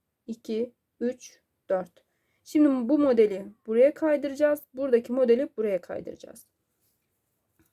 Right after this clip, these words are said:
Bakın arkadaşlar. Kenar ilmeğimi örmeden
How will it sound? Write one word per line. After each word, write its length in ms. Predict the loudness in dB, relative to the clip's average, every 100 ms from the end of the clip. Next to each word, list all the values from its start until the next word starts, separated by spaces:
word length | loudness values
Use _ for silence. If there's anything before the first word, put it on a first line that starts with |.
| -2
Bakın 260 | 0 0
arkadaşlar. 720 | -6 -10 -12 -12 -14 -18 -18 _ _ _ _ _ _ _
Kenar 280 | 0 4 6
ilmeğimi 360 | 4 2 2 0
örmeden 480 | -2 -2 -2 -4